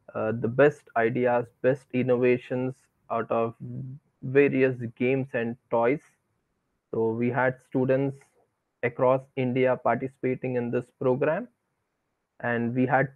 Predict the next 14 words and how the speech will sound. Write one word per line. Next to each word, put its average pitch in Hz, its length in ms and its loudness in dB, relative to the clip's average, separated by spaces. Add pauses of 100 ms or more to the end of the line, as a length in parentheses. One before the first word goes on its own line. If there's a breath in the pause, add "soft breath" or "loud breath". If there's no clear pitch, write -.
three 180 320 2 (160)
tracks, 139 340 4 (160)
track 123 300 2
one, 135 340 0 (100)
track 127 360 2
two, 147 220 0
and 120 260 -4
track 120 240 0 (120)
three, 196 300 -2 (540)
where 117 160 2
the 120 160 -2
track 135 420 2
one 143 300 0
was 127 240 4